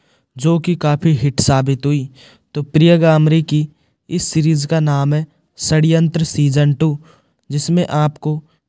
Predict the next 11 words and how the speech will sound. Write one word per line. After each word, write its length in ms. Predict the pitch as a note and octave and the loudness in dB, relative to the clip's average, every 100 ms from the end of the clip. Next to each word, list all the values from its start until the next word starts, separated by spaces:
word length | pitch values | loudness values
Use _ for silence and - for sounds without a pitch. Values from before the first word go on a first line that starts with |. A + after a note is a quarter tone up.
| _ | _
प्रिया 240 | D#3 F3 F3+ | -10 -8 -4
गामरे 440 | E3 D#3+ D3+ D3+ D3+ | -4 -2 0 0 0
के 100 | D#3 | -2
साथ 400 | - D3 D3 - - _ _ - | -2 -2 -2 -6 -20 _ _ -8
रुक्स 320 | C3+ E3 - | -4 -4 -4
खंडागले, 680 | - C#3+ C#3+ D3 D3 D3+ D3+ - _ _ - | -4 0 2 2 2 -2 -4 -10 _ _ -14
साहिल 420 | - C#3 D3+ E3 | -6 -2 0 0
शौक 460 | - D#3 D3 D3 D3+ D3+ _ _ _ | -2 -2 -2 -2 -8 -14 _ _ _
और 120 | D3 D3+ - | -10 -8 -2
तर्केश 420 | D#3+ D3+ E3+ F3 - | 0 0 0 0 -4
चौहान 540 | - D3 C3+ C#3+ D#3+ | -8 -4 -2 0 0